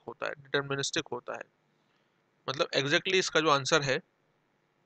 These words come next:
जो हमारे पास data available है, उसके basis पर ही होगा। किसी भी अनुमान का,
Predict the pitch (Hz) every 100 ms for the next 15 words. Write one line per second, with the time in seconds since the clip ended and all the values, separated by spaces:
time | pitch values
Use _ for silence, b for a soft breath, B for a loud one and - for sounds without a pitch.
0 | _ _ _ _ _ _ 127 120 120 123
1 | 143 127 117 147 139 135 139 147 190 -
2 | - 139 131 - 127 156 147 151 156 202
3 | _ _ _ _ _ _ _ - 139 165
4 | 151 190 - 135 135 131 147 143 117